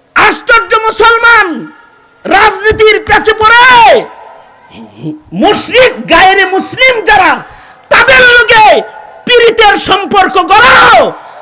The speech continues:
আর রাজনীতি করতে গিয়ে নিজের মুমিন ভাই অথবা ধর্মগুরুর সাথে আদাওয়াতি আর দুশমনি করো। নিজের লোকদের সাথে করো দুশমনি, আর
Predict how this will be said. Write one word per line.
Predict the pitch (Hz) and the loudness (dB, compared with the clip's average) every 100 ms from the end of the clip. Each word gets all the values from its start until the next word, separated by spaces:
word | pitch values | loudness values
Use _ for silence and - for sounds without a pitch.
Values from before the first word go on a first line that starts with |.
| - | -4
আর | 349 403 349 285 | 0 2 0 0
রাজনীতি | 370 392 339 381 370 | 0 0 -2 -4 -2
করতে | 359 381 - - 320 | -4 -2 -4 -4 -4
গিয়ে | 349 339 285 196 - - | 0 2 2 0 -6 -10
নিজের | 214 359 330 370 349 - | -2 -2 0 2 2 0
মুমিন | 262 359 392 370 330 262 | -2 -2 -2 -2 -2 -4
ভাই | 247 480 494 403 | 0 2 2 2
অথবা | 381 - 415 359 294 - - - - | 2 0 0 2 0 -2 -12 -20 -10
ধর্মগুরুর | 294 440 494 494 480 480 - 480 480 440 | -2 0 2 2 2 0 2 2 2 0
সাথে | - 453 - 453 | 0 -2 2 2
আদাওয়াতি | 466 466 427 427 403 403 | 2 2 4 2 2 2
আর | 370 | 0
দুশমনি | 320 320 311 320 269 | -2 -6 -4 -6 -6
করো। | 202 165 330 740 807 831 - - - - - - - - - 554 - 151 | -6 -10 -14 -16 -14 -10 -8 -6 -4 -2 -2 -4 -4 -6 -8 -12 -16 -6
নিজের | 277 415 427 415 | -2 0 0 0
লোকদের | 403 392 381 440 494 - | 2 0 -2 -2 -4 -2
সাথে | 440 415 | -2 0
করো | 427 392 370 | 0 2 2
দুশমনি, | 320 320 - 381 466 494 392 208 - _ _ - | 0 -6 -6 -6 -2 -2 -4 -8 -18 _ _ -6
আর | 320 359 - 233 | 0 2 2 0